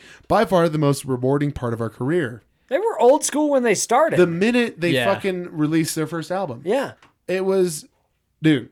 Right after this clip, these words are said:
Speaker 2: It
Speaker 1: it
Speaker 2: was
Speaker 1: is
Speaker 2: all, like, influenced by old school rap.
Speaker 1: uh,
Speaker 2: Right? That was
Speaker 1: immediately,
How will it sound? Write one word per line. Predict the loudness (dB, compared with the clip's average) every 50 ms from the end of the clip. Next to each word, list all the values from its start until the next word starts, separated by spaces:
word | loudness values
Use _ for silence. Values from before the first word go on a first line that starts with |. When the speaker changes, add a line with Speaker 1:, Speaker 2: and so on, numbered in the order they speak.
| _ _
Speaker 2:
It | -2 0
Speaker 1:
it | 2 2
Speaker 2:
was | 4 4
Speaker 1:
is |
Speaker 2:
all, | 6 6 6 6
like, | 6 6 4 2
influenced | 2 0 0 0 -2 -2 0 0 0 0 2
by | 2 2 4
old | 4 4 4 4 2
school | 0 2 4 4 6
rap. | 6 4 2 2 0 0 0 2
Speaker 1:
uh, | 4
Speaker 2:
Right? | 4 4 4 4
That | 2 2 2
was | 0 0 0
Speaker 1:
immediately, | 0 2 2 2 2 0 -2 -4 -2 0 0 0 0 0 -2 -4